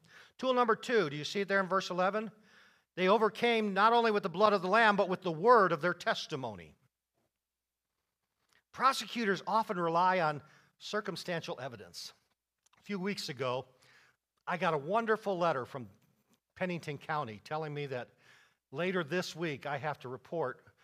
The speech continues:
for jury duty. And, uh, I,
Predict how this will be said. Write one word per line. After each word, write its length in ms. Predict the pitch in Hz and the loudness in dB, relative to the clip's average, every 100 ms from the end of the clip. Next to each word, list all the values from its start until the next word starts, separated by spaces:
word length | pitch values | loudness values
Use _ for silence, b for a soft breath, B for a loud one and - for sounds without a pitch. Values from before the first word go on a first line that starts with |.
| b | b
for 140 | _ 156 | _ -12
jury 340 | 131 147 135 | -4 -2 -2
duty. 340 | 117 117 87 76 b b _ _ _ _ _ _ _ - | -6 -12 -14 -20 b b _ _ _ _ _ _ _ -14
And, 380 | 147 151 147 143 | -10 -8 -6 -4
uh, 160 | 135 110 b b b - | -4 -6 b b b -8
I, 140 | 170 | -8